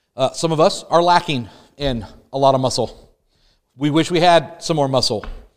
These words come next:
Uh, Fred has no muscle on him right now. And, and, and, and, and some of us just, muscle is just hidden beneath the layers. That's what I'm convinced about, you know?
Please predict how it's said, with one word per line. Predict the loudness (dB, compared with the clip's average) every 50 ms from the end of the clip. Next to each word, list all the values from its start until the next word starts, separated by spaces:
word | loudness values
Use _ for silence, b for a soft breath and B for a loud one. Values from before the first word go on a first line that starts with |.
| _ _ _ _ -2
Uh, | 0 0 0 0 -2
Fred | -2 2 4 6 6 4 2 -2 -14 -20 -16 -6 -2
has | -2 -2 0 -2
no | -4 -2
muscle | 0 -2 -2 0 -2 -2 0
on | -2 -2 -2
him | -4 -4 -4
right | -4 -4 -4
now. | -6 -8 -8 -10 -16 _ _ _ _ _ _ _ _ _ _ -4
And, | 0 2 4 4 4 2 0 -4 -4 -2
and, | 2 2 2 2 0
and, | -2 -2 -2 -2 -2
and, | -4 -4 -6 -6 -6 -6
and | -6 -4 -2
some | 0 2 4 4
of | 6 4
us | 4 2 2
just, | -2 -4 -4 -6 -8 -12
muscle | -10 -8 -8 -8 -8 -8 -8 -8
is | -8 -6
just | -6 -8 -8 -8
hidden | -6 -4 -4 -4 -4 -4
beneath | -4 -4 -4 -6 -6 -8 -6
the | -4 -2
layers. | 0 0 0 0 -2 -4 -6 -4
That's | -6 -6 -4 -4
what | -2 -2
I'm | -2 -4
convinced | -4 -6 -4 -4 -4 -4 -6 -6 -8 -10 -10
about, | -8 -8 -8 -10 -8
you | -8 -6
know? | -4 -4 -4 -6